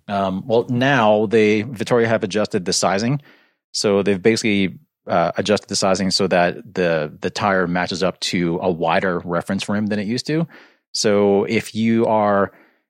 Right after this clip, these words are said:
used to running a, like, a twenty-eight mil Vittoria and epic, you're expecting it to inflate to twenty-nine, thirty maybe, maybe even sometimes, uh,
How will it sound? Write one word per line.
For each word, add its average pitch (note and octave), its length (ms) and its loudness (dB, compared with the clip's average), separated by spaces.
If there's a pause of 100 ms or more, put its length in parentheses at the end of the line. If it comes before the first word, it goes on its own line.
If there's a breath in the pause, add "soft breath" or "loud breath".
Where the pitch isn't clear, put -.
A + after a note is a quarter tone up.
(120)
used A2 220 0
to A2+ 80 0
running G#2 320 2
a, F2+ 200 2
like, F2 180 -2
a F2 40 -4
twenty-eight F#2 380 -2
mil F#2+ 180 -4
Vittoria A2 440 -2
and F#2 260 -4 (140)
epic, - 280 -10 (180)
you're F#2 160 -4
expecting F#2+ 380 -2
it F#2 80 -2
to F2 140 -2
inflate G2 360 -4
to F2+ 400 -2
twenty-nine, G2 500 -2
thirty A2 320 2
maybe, A#2+ 360 0
maybe A#2 200 0
even B2 180 0
sometimes, D3+ 540 -2 (100)
uh, F2+ 320 0